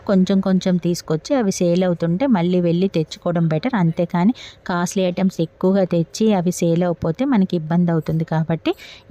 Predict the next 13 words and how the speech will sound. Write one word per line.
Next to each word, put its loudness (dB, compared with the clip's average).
ఎవరికైనా 2
యూజ్ 2
అవుతుందనే 2
ఈ 2
విషయం 0
చెప్తున్నాను. 0
నేనైతే 4
నా 4
షాపింగ్ 0
కంప్లీట్ 0
చేసుకొని 2
రిటర్న్ 2
అయ్యాను. 4